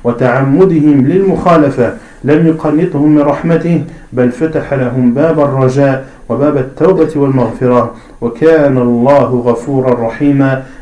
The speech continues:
لمن تاب وآمن واستغفر ربه. Quant au fait de réprimander les gens sur ce qu'ils n'ont pas fait,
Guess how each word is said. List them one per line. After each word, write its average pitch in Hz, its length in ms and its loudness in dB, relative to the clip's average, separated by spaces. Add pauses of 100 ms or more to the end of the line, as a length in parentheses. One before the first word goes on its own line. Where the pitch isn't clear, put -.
(100)
لمن 120 360 0
تاب 131 560 2
وآمن 131 720 2
واستغفر 110 920 -4
ربه. 107 360 -4 (4000)
Quant 202 220 2
au 165 100 4
fait 175 320 0 (440)
de 143 340 2
réprimander 143 760 0
les 131 180 2
gens 139 300 0
sur - 260 -10
ce - 140 -10
qu'ils 143 280 -2
n'ont 127 300 2
pas 151 200 0
fait, 127 420 -4